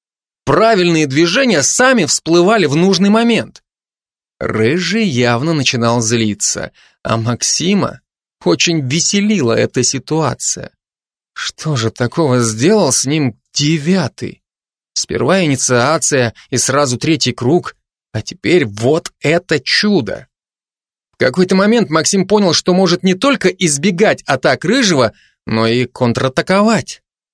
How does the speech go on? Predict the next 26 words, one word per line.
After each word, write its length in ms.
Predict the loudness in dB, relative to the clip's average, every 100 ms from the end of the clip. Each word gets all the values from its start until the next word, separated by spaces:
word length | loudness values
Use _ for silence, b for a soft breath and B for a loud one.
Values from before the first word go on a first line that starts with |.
| _ _
Что 300 | -6 -2 2
и 120 | 2
сделал, 600 | 2 0 2 4 4 2 B -4
приложив 480 | 2 2 2 0 0
этого 240 | 0 0
засранца 640 | 2 2 2 2 2 2
ладонью 580 | 2 2 0 0 0 -4 _
по 300 | 2 4 2
уху. 320 | -2 -8 -16 -16 _ _ _ _ -6
Удар 260 | -2 0 0
получился 500 | 0 0 0 0 0
не 140 | 0
сильный, 380 | 0 0 2 2
но 180 | 2 0
хлесткий. 720 | -2 0 0 -4 -6 -8 B B B
Ухо 420 | 2 2 2 0 -2
тут 260 | 0 0
же 160 | 2 2
раскраснелось, 1120 | 0 0 0 0 0 0 2 2 0 -4 -10 _ _ _ _
а 160 | -4 -2
вскоре 480 | -4 0 2 2
по 200 | 0 -2 0
цвету 380 | 0 0 0
с 100 | -2
ним 180 | 0 0
сравнялось 680 | 0 0 0 2 0 0